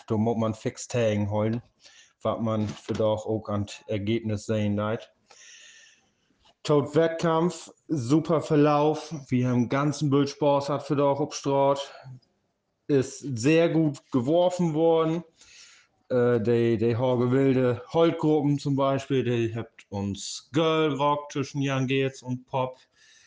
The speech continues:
Dann ist mir vertellt worden, sind sie achten Gote, die Kurven durchkommen mit, äh, jeweils zwei Schmerz, wo uns Holtgrupp leider vier Schmerz brucht hat. Ähm,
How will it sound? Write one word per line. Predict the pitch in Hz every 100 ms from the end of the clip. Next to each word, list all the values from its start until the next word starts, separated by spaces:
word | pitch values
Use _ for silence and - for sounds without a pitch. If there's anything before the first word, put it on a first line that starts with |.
| _ _
Dann | 113 113
ist | 110 -
mir | 113
vertellt | 104 110 - 120 113 104
worden, | 113 110
sind | 104 110
sie | -
achten | 110 - 120 104
Gote, | 127 123 117
die | 104 104 92 -
Kurven | 151 151 139 135 127
durchkommen | 143 139 139 135 131
mit, | 127 - - - -
äh, | 120
jeweils | 117 123 117 120 -
zwei | - 131 123
Schmerz, | - 131 123 120 - _ - - - _ -
wo | 104
uns | 110 120 113 -
Holtgrupp | 117 120 120 120 113
leider | 107 104 98
vier | - 139 127
Schmerz | - 127 110 107
brucht | 117 113 -
hat. | 117 - _ _ _ _ - _ _ _ _ _ _ _ _
Ähm, | 131 127 127 120 117